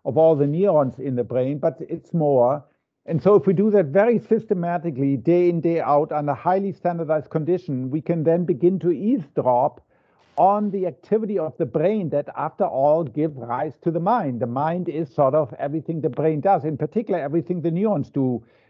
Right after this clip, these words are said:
and the way they, they are active. And so we can begin to understand at the, at the atomic level, because the,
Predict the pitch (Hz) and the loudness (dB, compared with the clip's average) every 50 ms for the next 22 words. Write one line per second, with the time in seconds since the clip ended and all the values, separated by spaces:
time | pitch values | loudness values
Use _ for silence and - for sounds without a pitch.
0 | _ _ _ - 143 135 151 147 123 156 165 160 160 135 151 156 147 147 147 147 | _ _ _ -8 -4 -2 0 0 2 2 2 2 2 0 0 0 2 2 0 -2
1 | - - - 135 117 147 151 151 139 - 147 165 180 - - - 127 104 95 _ | -4 -6 -8 -4 -2 0 0 0 0 -2 -4 -6 -8 -8 -4 -4 -2 -2 -4 _
2 | _ _ _ _ _ _ _ _ _ - 160 151 - 180 185 170 185 160 - 175 | _ _ _ _ _ _ _ _ _ -6 -6 -2 2 2 2 2 2 2 2 2
3 | 175 143 - 175 123 190 214 247 240 - 208 208 175 165 175 180 185 165 - _ | 2 2 0 -2 2 4 2 2 2 0 0 0 0 0 -2 -2 -4 -4 -6 _
4 | - 160 151 147 151 156 165 160 - 135 147 - - 151 147 143 139 131 120 _ | -6 -4 -4 -4 -6 -6 -8 -8 -6 -6 -6 -4 0 2 4 4 4 2 -2 _
5 | _ _ _ _ _ _ _ _ _ _ _ _ _ _ _ _ _ _ - - | _ _ _ _ _ _ _ _ _ _ _ _ _ _ _ _ _ _ -10 -10
6 | 143 - 180 175 156 143 - - - - 214 226 226 208 180 131 - 139 135 120 | -8 -4 -4 -2 -2 -4 -6 -6 0 2 2 4 4 2 0 0 -2 -2 -2 -2
7 | 113 107 104 98 95 - 131 120 - 156 160 160 - 160 156 143 131 | -2 -4 -10 -12 -12 -14 -12 -6 -2 -2 -2 0 0 -2 -2 -2 -4